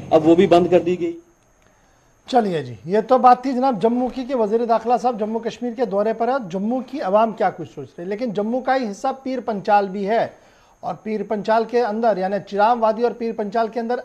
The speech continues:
Speaker 2: आवाम क्या कुछ सोच रही है, जरा सा जल्दी से इसको भी जरा सुन लीजिएगा, ताकि आपको अंदाजा लग सके कि जम्मू सूबे की सियासत किस डगर चल रही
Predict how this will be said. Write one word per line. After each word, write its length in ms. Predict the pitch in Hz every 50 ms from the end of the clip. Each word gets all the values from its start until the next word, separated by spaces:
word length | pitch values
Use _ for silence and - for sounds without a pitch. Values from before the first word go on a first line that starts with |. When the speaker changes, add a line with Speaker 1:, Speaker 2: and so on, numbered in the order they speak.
| -
Speaker 2:
आवाम 300 | 190 185 196 220 254 254
क्या 180 | 214 - 240 226
कुछ 180 | 220 233 214 -
सोच 280 | - 180 160 - 156
रही 160 | 156 151 147
है, 180 | 143 127 123 - - - _ _ - 147
जरा 200 | 170 196 226 214
सा 120 | 233 254
जल्दी 300 | 220 220 233 247 277 262
से 140 | - 285 277
इसको 220 | 233 - - 262
भी 80 | 240 254
जरा 160 | 254 254 233
सुन 200 | - 269 285 277
लीजिएगा, 360 | 240 190 175 202 196 240 247 254 - - _ -
ताकि 220 | - 220 208 220 254
आपको 200 | 240 - 254 254
अंदाजा 420 | 226 214 208 226 233 247 254 262
लग 180 | 254 220 190 -
सके 560 | - 202 165 170 180 139 120 - _ _ _ _ _
कि 60 | - 170
जम्मू 360 | 151 147 185 226 262 294 247
सूबे 320 | - 220 202 185 185 180
की 140 | 180 - 208
सियासत 560 | - - 220 220 202 185 - 202 208 202 202 - _ _ _ _ -
किस 200 | 294 262 170 165
डगर 220 | 196 185 190 175 160
चल 160 | - 156 131
रही 180 | 127 131 120